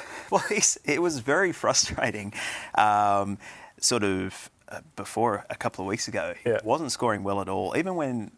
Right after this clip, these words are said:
Speaker 1: I think Manly pumped
Speaker 2: Manly's been
Speaker 1: Souths
Speaker 2: great, yeah.
Speaker 1: and he was score-, he scored thirty odd in that game. The last couple of weeks, though, um, I sort of kept the faith, and he's been, he's been going okay. So, look, you know, the, the fact that he's been overlooked for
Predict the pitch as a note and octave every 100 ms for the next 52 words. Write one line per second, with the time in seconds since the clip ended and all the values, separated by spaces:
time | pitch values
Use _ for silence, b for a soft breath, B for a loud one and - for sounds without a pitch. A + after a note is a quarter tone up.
0 | _ B2+ D#3 A2+ A#2 C#3 A2+ - A2 -
1 | B2 G#2 G#2 - - A#2 - A#2 G#2+ G2+
2 | G2+ - - - - - A2 G2 - G#2+
3 | G2+ - G#2 - G2+ - - - G#2 G2
4 | F#2+ F#2 F#2+ F#2+ F2+ G2+ G#2 G2+ B B
5 | B B B - C3+ A3 - G3+ E3 C3
6 | C#3+ - F#2+ G2 F#2+ - _ _ G#2 G2+
7 | F#2+ F#2+ E2+ - _ - A2 - F#3 -
8 | - F#2+ F#2 G2 G2 - G2 F#2+ F#2+ F2
9 | _ _ _ _ - - A2+ B2+ B2+ G2+
10 | - C3 F#2 - G#2+ G2+ G2+ B B B
11 | B B _ D3+ - - _ C#3 B2+ B2+
12 | A#2 A#2+ A2+ - - - C#3+ C#3 B2 G#2+
13 | A2 F#2+ G#2+ G#2 G#2 -